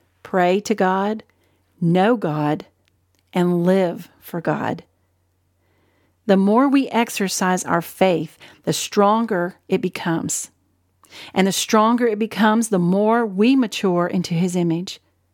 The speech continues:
And when we mature into his image, we find joy, true divine joy,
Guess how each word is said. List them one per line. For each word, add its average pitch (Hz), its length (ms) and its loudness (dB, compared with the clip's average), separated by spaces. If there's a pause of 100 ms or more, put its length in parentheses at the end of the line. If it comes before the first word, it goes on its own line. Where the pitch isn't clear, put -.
(500)
And 196 180 2
when 190 280 2
we 277 420 2 (180)
mature 226 400 2
into 220 220 -2
his 202 240 2
image, 185 320 -2
we 202 200 2
find 196 760 -2
joy, 165 500 0 (280)
true 240 640 2 (220)
divine 185 800 0
joy, 165 480 0